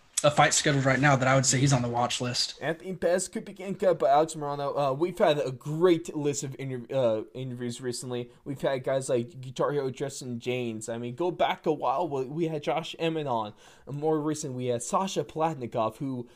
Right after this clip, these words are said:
Speaker 2: won Fight of the Night in his debut, ended up getting Fight of the Month. Uh, uh, if we, i-, in, in all actual, a-, actuality, um, Alex Morono. Um, then we're gonna have, um, on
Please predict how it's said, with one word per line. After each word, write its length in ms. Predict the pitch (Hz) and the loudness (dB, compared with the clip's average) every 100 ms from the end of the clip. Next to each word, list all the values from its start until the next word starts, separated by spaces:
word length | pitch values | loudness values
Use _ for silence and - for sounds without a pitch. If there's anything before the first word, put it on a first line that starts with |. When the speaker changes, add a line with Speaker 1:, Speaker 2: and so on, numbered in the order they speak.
| _ | _
Speaker 2:
won 320 | 151 151 160 143 | -8 -2 -2 -4
Fight 340 | - 160 165 | 0 2 2
of 100 | 156 | -2
the 100 | 147 | -4
Night 300 | 127 131 135 | -6 -6 -6
in 160 | 143 143 | -8 -8
his 200 | 143 139 | -8 -6
debut, 220 | 139 135 | -6 -6
ended 220 | 143 165 | -4 -4
up 60 | 160 | -4
getting 180 | 175 139 | -6 -6
Fight 320 | - 151 160 | -2 -2 -2
of 140 | 139 | -4
the 80 | 135 | -6
Month. 440 | 117 127 175 - - _ _ _ - | -4 0 0 0 -10 _ _ _ -4
Uh, 360 | 113 101 117 | -2 0 0
uh, 60 | 113 | 0
if 180 | 123 131 | -4 -4
we, 120 | 120 | -6
i-, 300 | - 123 123 | -2 -2 -2
in, 260 | 90 120 - | -6 -8 -6
in 180 | 123 127 | -8 0
all 220 | 120 107 | 2 4
actual, 440 | 123 175 127 113 - | 4 2 -2 -6 -6
a-, 100 | 87 _ | -12 _
actuality, 680 | 120 123 143 151 170 113 110 - - - | -2 0 2 4 4 4 -2 -4 -12 -10
um, 220 | 120 117 | -8 -4
Alex 280 | - 143 151 | 2 2 2
Morono. 560 | 147 147 147 147 151 160 - _ - | -2 0 2 2 0 -2 -8 _ -6
Um, 460 | 120 113 110 110 123 | -4 -2 -4 -6 -8
then 140 | 139 | -6
we're 100 | 135 | -6
gonna 280 | 143 143 123 | -4 -4 -4
have, 440 | 127 123 117 113 107 | 0 2 4 2 -4
um, 540 | 104 98 101 113 139 - 139 - | -8 -8 -10 -14 -14 -12 -8 -4
on 240 | 143 123 | -4 -4